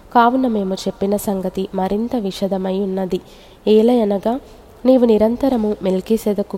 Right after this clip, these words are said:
క్రమము చొప్పున యాజకుడవై ఉన్నావు" అని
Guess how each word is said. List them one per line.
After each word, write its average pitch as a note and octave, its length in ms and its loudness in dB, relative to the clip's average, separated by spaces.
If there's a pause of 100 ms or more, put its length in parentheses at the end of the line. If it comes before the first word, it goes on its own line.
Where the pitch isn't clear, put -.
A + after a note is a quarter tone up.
క్రమము F#3 340 -4
చొప్పున F#3+ 580 -4
యాజకుడవై F#3 760 -4
ఉన్నావు" F#3 420 -4 (480)
అని G3 260 0